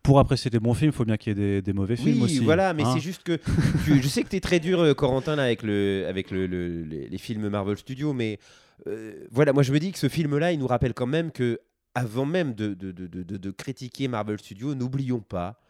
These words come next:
Speaker 2: que, euh, on n'est ja-, on est, on n'est pas à l'abri de retomber sur des, une série de Ghost Rider, de, d'Electra, de, de Venom, de, de tous ces films-là, et que, mine de rien, on est, on est une génération où on a été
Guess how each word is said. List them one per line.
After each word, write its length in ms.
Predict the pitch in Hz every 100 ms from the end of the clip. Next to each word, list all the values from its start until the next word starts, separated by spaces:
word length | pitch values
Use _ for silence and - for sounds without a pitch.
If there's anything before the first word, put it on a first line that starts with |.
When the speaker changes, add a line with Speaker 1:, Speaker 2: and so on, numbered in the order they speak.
| _ _ _ _ -
Speaker 2:
que, 120 | 113
euh, 440 | 107 101 95 90 87 80
on 120 | 110
n'est 80 | 113
ja-, 220 | 104 127
on 100 | 117
est, 100 | 117
on 120 | 117
n'est 80 | 127
pas 180 | - 185
à 60 | 156
l'abri 340 | 120 110 123
de 80 | 120
retomber 420 | 117 113 104 113
sur 240 | - 107
des, 200 | 98 104
une 120 | 104 104
série 440 | - 110 107 117
de 160 | 107 95
Ghost 300 | 87 95 -
Rider, 380 | 92 85 80 65 78
de, 260 | 92 92
d'Electra, 580 | 92 101 95 - - 85 - _ - -
de, 180 | 107 104
de 120 | 113
Venom, 520 | 104 110 101 95 98 - _ 98
de, 180 | 117 113
de 140 | 117
tous 160 | 113 160
ces 140 | 151
films-là, 520 | 135 139 123 123 170 -
et 80 | 120
que, 380 | - 185 143 104 -
mine 260 | 120 190 165
de 100 | 151
rien, 360 | 151 185 180 120
on 120 | 127
est, 180 | 127 117
on 100 | 120
est 80 | 123
une 100 | 110
génération 600 | 127 131 120 - 160 190
où 140 | 131
on 160 | 110 113
a 60 |
été 240 | 110 -